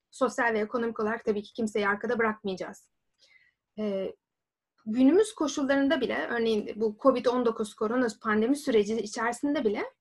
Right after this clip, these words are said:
Avrupa Birliği ülkelerine baktığımızda çok ciddi adımlar alabildiler, a-, atabildiler. E, kömürlü termik santrallerini tamamen kapatan İsveç, Avusturya var.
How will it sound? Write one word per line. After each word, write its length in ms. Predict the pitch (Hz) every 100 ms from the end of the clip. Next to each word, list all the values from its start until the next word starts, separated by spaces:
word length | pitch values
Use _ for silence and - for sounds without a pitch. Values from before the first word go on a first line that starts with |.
| _ _ _ _ -
Avrupa 300 | 240 269 302
Birliği 280 | 240 233 220
ülkelerine 440 | 214 254 240 233
baktığımızda 500 | 233 240 - 233 311
çok 180 | 320 294
ciddi 280 | 247 220 247
adımlar 320 | 240 254 277
alabildiler, 560 | 247 240 233 214 196 -
a-, 240 | 220 - 220
atabildiler. 720 | 220 202 190 170 175 - - _ _ _ _
E, 140 | 214 208
kömürlü 380 | 262 262 269 277
termik 300 | 262 254 262
santrallerini 720 | 262 233 247 233 226 233 226
tamamen 500 | 262 254 254 226 220
kapatan 560 | 220 226 220 208 208 247
İsveç, 520 | 220 - 214 208 -
Avusturya 540 | 214 220 - 226 214 196
var. 360 | 180 220 -